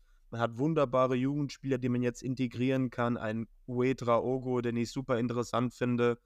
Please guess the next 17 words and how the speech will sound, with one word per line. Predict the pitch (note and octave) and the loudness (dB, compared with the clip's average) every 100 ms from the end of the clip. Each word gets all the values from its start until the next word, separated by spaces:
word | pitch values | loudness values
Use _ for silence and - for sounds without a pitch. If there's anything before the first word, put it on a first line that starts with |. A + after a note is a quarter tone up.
| - - _ - | -20 -20 _ -4
der, | A2 A2 A2+ A2+ A2 F#2+ A2 G#2+ | 2 4 4 4 2 2 0 0
äh, | |
die | G#2 A2+ | -2 -4
U | G2 A#2+ A#2+ | -4 -4 -4
siebzehn, | A2 - B2 D#3 - - D#3+ | -6 -10 -2 -2 -2 0 2
meine | D3+ D3+ D#3 D#3 | 2 0 0 -2
ich, | D3+ D#3 | -4 -4
oder | A#2+ | -2
U | A2+ A2 | -2 2
achtzehn, | C3+ - - C#3+ C#3 C3+ B2+ | 0 0 -4 0 0 0 -2
äh, | |
auch | A2 A#2 | 0 0
zu | - - | -2 -2
einem | A#2 | -2
Titel | - C#3+ D#3+ | -2 -4 -2
geschossen | D3 - C#3+ - C3 | -2 -2 -4 -2 0
hat. | C3 - | 0 0